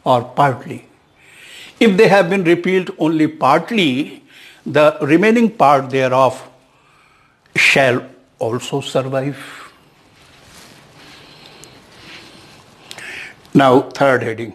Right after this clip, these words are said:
saving। Not affected by टीपीए। Saving, not affected by टीपीए। Saving,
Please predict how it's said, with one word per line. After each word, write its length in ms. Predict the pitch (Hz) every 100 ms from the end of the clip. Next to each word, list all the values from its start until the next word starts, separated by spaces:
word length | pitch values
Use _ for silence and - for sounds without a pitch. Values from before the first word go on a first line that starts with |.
| _ _ _ _ _ _ _ _
saving। 640 | - - - 147 131 117 117 - _ _ _ _ _ _ _ _ _ _ - - - -
Not 180 | 190 208
affected 640 | 208 190 - 180 - 180
by 200 | 147 156
टीपीए। 680 | 151 - 156 147 160 156 - _ _ _ _ - - - - - - _ -
Saving, 600 | - - 175 160 160 123 - - _ _ _ _ -
not 260 | 185 220 214
affected 520 | 190 196 180 - 180 - - _ _ _ _ _ _ -
by 240 | 220 160 143 -
टीपीए। 640 | 156 156 175 151 147 - _ _
Saving, 420 | - 170 151 147